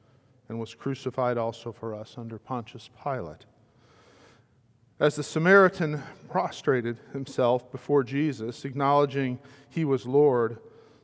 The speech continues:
some worshipers will bow deeply or simply bow their heads when we confess Jesus is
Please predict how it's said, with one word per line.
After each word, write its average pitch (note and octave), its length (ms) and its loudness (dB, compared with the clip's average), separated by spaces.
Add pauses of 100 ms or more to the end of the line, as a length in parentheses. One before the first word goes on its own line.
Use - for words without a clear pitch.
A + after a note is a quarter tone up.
some D#3 300 0
worshipers C#3 760 2
will A#2+ 120 -4
bow C3 340 2
deeply A2+ 680 -8
or A#2 80 -10
simply C#3+ 380 -4
bow C3 300 2
their B2+ 120 -2
heads C3 500 -4
when A#2+ 140 -6
we B2+ 100 -2
confess B2+ 560 -2
Jesus B2+ 540 -8
is B2 100 -12